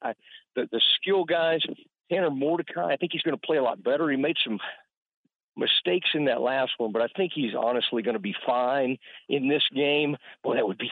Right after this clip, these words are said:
three in a row for the Mustangs. So give me the Mustangs to, uh, to, uh,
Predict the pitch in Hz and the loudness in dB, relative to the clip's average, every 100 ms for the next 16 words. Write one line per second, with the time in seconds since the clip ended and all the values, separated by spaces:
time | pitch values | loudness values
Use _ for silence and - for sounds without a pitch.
0 | - 131 139 151 147 117 104 123 123 - | -6 -2 0 0 0 0 2 2 2 0
1 | 110 104 104 - 101 90 - 117 98 226 | -2 0 0 0 -2 0 0 -2 -4 -2
2 | 240 175 156 165 160 160 139 - _ - | -2 -2 -2 0 2 0 -2 -10 _ -20
3 | _ _ _ - 110 95 113 139 113 - | _ _ _ -6 -6 -4 -2 0 0 -2
4 | 110 98 95 87 - - 101 92 95 90 | -2 -4 -4 -2 -2 -2 0 0 0 -2
5 | - - _ _ - 131 113 110 95 | -10 -20 _ _ -8 -4 0 0 0